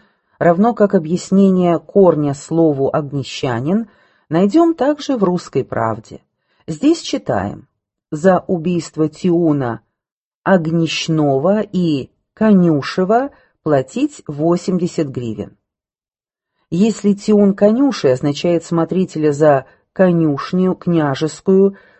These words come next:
то тиун Огничный должен означать смотрителя за огнищем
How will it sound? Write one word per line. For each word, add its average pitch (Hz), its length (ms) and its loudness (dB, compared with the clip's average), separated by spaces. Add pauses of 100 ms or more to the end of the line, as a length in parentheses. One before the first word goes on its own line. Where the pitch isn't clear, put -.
то 190 140 4
тиун 185 480 0
Огничный 170 920 -2 (240)
должен 294 520 0
означать 165 540 -2
смотрителя 220 800 -2
за 214 200 2
огнищем 196 880 0